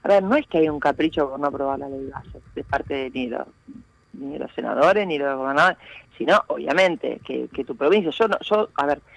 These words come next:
en el Senado, nuestro trabajo es defender a nuestras provincias. Mi laburo es defender los intereses de la provincia de Santa Fe. El Senado es la casa federal. Entonces, cada uno de nosotros, yo, yo no puedo votar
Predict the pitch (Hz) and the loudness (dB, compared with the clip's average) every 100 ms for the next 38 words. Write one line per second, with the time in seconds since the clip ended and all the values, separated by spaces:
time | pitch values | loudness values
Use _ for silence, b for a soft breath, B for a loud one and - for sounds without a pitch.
0 | B B B 170 185 180 190 233 269 190 | B B B 0 0 2 4 6 6 4
1 | 143 _ _ - 180 247 - 196 - 160 | 2 _ _ -4 2 2 2 2 4 4
2 | 233 254 - 92 - _ - 170 _ - | 4 0 -4 -2 -2 _ -6 -6 _ -20
3 | - 151 - 156 180 160 143 143 - 139 | -6 -6 -2 0 2 0 -6 -8 -6 -6
4 | - - - - 160 170 196 320 349 196 | -8 -12 -18 -12 -4 2 4 6 6 4
5 | 160 - 180 185 180 170 196 196 165 160 | 2 -4 0 0 0 -2 -2 -2 -4 -4
6 | 190 180 156 147 170 165 139 139 156 180 | -4 -2 -2 0 -4 -4 -6 -6 2 2
7 | - - b b - 151 175 214 254 208 | 0 -14 b b -6 -4 0 2 2 2
8 | 160 247 226 202 - 156 240 196 - _ | 0 0 -2 -6 -4 2 4 2 0 _
9 | _ _ - 165 180 165 139 _ _ _ | _ _ -6 0 0 0 -4 _ _ _
10 | - 302 269 214 214 196 175 160 147 123 | 2 6 6 4 2 0 0 -2 -6 -6
11 | 139 143 208 214 247 220 339 339 185 156 | -8 -4 -4 0 0 0 2 4 4 2
12 | b b b b - 147 165 190 202 220 | b b b b -4 2 4 6 4 2